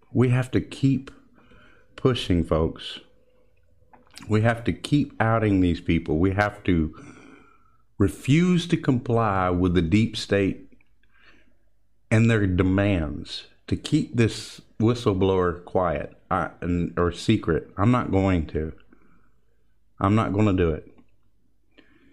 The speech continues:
So here's the thing.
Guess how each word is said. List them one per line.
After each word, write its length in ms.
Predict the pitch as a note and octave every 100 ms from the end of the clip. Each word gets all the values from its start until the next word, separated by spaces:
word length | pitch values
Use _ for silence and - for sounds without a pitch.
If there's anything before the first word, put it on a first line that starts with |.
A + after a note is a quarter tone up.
| - _ _ _ _ _ _ -
So 540 | - A2+ G#2+ G2+ G2 F#2 - -
here's 280 | A2 C#3+ A2
the 40 |
thing. 460 | F2+ E2 D2+ -